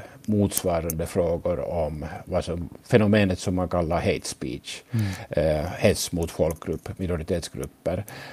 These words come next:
Speaker 1: Och, och, eh, ramverket är, är rätt så klart, men, eh,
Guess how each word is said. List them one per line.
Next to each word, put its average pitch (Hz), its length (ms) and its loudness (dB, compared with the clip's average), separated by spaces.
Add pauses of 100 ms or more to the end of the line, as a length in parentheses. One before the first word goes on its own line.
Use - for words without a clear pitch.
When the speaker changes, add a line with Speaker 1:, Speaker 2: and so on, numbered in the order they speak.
(100)
Speaker 1:
Och, - 420 4
och, 90 320 0
eh, 76 420 -4 (600)
ramverket 98 720 4
är, 78 160 -2
är 85 220 -2
rätt 85 220 -2
så - 140 -2
klart, 92 600 -2 (520)
men, 80 440 0
eh, 69 280 -2